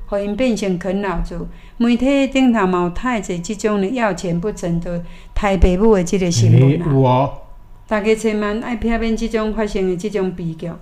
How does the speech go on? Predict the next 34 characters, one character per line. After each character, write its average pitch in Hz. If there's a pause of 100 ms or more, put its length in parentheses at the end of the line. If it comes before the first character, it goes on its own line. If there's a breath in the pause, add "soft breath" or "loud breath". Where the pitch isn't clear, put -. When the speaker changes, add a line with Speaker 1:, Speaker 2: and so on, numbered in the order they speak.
(360 soft breath)
Speaker 1:
第 220
三 226
人 226
生 262
就 233
是 190
讲， 214
千 196
万 180
毋 170
通 175
互 165
金 185
钱 170
绑 185
着， 175 (340 loud breath)
俗 202
语 233
讲 240
有 196
钱 175
毋 175
是 175
万 160
能。 165
Speaker 2:
对， 131 (200)
无 143
钱 175
万 127
万 131
不 147
灵。 117 (240)
Speaker 1:
又 226
搁 240